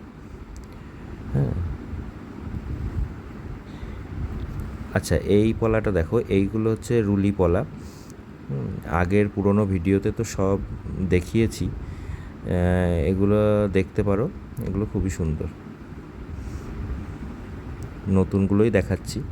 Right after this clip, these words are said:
এগুলো আড়াই গ্রাম করে, তিন গ্রাম করে সব ওজন আছে। দাম ওই অ্যাপ্রক্স, আহ, সাতশো টাকা, টাকা এরকম পড়বে। হুম, যখন যেরকম রূপোর দাম থাকবে, তখন সেই রকম দামে হবে।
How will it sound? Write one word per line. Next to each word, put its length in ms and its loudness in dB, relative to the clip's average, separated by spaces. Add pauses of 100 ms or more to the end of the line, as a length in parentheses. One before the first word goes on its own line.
(640)
এগুলো 240 4
আড়াই 220 8
গ্রাম 300 2
করে, 300 2
তিন 260 2
গ্রাম 260 2
করে 200 2
সব 200 0
ওজন 300 4
আছে। 260 0 (920)
দাম 300 4
ওই 100 4
অ্যাপ্রক্স, 560 2
আহ, 1800 0
সাতশো 380 -2
টাকা, 340 4
টাকা 220 -2
এরকম 540 0
পড়বে। 280 2
হুম, 1300 -4
যখন 320 4
যেরকম 360 2
রূপোর 320 2
দাম 220 2
থাকবে, 400 0
তখন 340 2
সেই 260 2
রকম 260 0 (420)
দামে 240 0
হবে। 260 -2